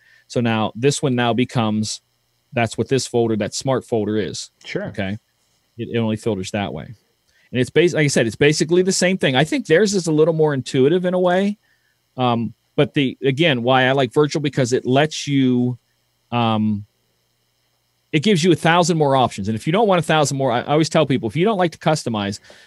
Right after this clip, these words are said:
Speaker 1: then Virtual might not be for you, because it really can become overwhelming to some people, all the different things that you can do.
Speaker 2: Right.
Speaker 1: Okay. So that's how that works. Um,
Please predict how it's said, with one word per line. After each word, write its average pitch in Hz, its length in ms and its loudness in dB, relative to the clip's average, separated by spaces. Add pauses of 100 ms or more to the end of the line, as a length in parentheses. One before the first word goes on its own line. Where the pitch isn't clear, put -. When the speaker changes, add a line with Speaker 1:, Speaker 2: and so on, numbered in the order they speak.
(320)
Speaker 1:
then 143 180 2
Virtual 180 320 0
might 143 240 0
not 143 220 -2
be 127 120 2
for 120 140 -6
you, 123 100 0
because 110 280 -2
it - 100 -2
really 165 400 2
can 156 180 -2
become 139 280 -2
overwhelming 123 520 0
to 107 80 -2
some 113 220 -4
people, 113 260 -2
all 120 200 0
the 123 80 2
different 110 260 -6
things 113 200 -6
that 98 80 -10
you 107 140 -6
can 113 460 -6
do. 85 320 -14 (180)
Speaker 2:
Right. 113 280 -10 (100)
Speaker 1:
Okay. 101 380 -4 (960)
So 117 300 -2 (240)
that's 185 240 2
how 175 140 4
that 151 240 2
works. 113 460 0
Um, 120 300 -2